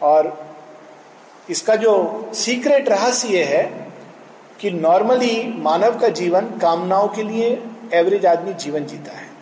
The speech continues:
इस योग में चूंकि एक प्रेशर है कि आदमी कामनाओं के लिए नहीं जिएगा, तो वो भाग हमारे अंदर तो है, मन जानता है, वो भाग नहीं जानता है। तो क्या करता है, डिप्रेशन में चला जाता है।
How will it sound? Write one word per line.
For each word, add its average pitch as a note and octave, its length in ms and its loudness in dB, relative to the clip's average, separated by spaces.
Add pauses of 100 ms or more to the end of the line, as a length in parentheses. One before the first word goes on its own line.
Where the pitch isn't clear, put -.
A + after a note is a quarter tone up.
(1500)
इस G#3+ 200 -2
योग C4+ 220 4
में B3+ 260 0
चूंकि A#3+ 260 -2
एक C4 220 -4
प्रेशर B3 360 2
है E3+ 220 0
कि F#3 180 -4
आदमी G3+ 580 0
कामनाओं F3+ 400 2
के G#3 120 0
लिए G#3+ 160 0
नहीं F#3+ 300 0
जिएगा, E3+ 480 -2 (840)
तो G3+ 80 2
वो F#3+ 440 2
भाग G#3+ 480 2
हमारे A3 440 2
अंदर A3+ 300 0
तो A3+ 140 0
है, G#3+ 500 0 (760)
मन G3 300 0
जानता A3 380 2
है, F3+ 240 0
वो F#3 180 0
भाग F3 260 0
नहीं F#3+ 140 -2
जानता C#3+ 380 -2
है। - 80 -16 (680)
तो G3 100 0
क्या A3 220 2
करता A3 280 0
है, G#3 80 0
डिप्रेशन E3+ 440 -2
में E3 160 -2
चला C3+ 220 -2
जाता A#2 300 -12
है। - 100 -18